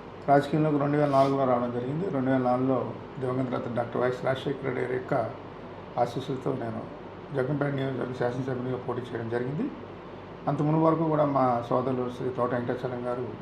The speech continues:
ఈ నియోజకవర్గాన్ని ప్రాతినిధ్యం, శాసనసభ్యునిగా, జిల్లా కాంగ్రెస్ అధ్యక్షుడిగా రాజశేఖర రెడ్డి గారికి అత్యంత ఆప్తులుగా ఉండేవారు.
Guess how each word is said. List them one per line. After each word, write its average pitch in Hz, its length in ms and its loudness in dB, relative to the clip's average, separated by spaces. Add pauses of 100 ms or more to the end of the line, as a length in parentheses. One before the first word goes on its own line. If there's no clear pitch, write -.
(440)
ఈ 131 100 6
నియోజకవర్గాన్ని 127 680 0
ప్రాతినిధ్యం, 120 680 -4 (140)
శాసనసభ్యునిగా, 127 760 -2 (600)
జిల్లా 135 180 8
కాంగ్రెస్ 131 400 2 (200)
అధ్యక్షుడిగా 139 500 -2
రాజశేఖర 135 380 2
రెడ్డి 123 180 0
గారికి 123 220 0
అత్యంత 120 320 -6
ఆప్తులుగా 117 380 -4
ఉండేవారు. 117 400 -4